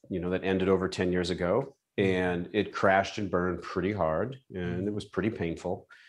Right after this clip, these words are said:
Speaker 1: And I knew there had to be a better way. I was married to a strong woman. I did not feel in my own power. You know, the, the,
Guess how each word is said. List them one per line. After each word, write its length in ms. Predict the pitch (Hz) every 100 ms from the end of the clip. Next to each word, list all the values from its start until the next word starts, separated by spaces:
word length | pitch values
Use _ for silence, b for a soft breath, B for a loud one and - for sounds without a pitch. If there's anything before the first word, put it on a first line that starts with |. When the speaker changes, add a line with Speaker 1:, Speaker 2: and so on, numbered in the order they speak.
| B B B B B _
Speaker 1:
And 220 | 127 123 120
I 20 |
knew 160 | 127 127
there 80 |
had 120 | 123 110
to 40 | 104
be 20 |
a 40 | 95
better 220 | 101 92
way. 180 | 92 80
I 40 |
was 140 | 82 92
married 280 | 104 113
to 60 | 113
a 40 |
strong 380 | 104 - 101 101
woman. 460 | 101 98 98 98 - 92
I 300 | 90 90 82 _ -
did 160 | 101 90
not 360 | 95 95 107
feel 360 | - - 107 104
in 120 | 104
my 140 | 107 104
own 160 | 101
power. 540 | - 92 101 120 131 131
You 80 | 113
know, 140 | 113
the, 140 | 107
the, 220 | 90 104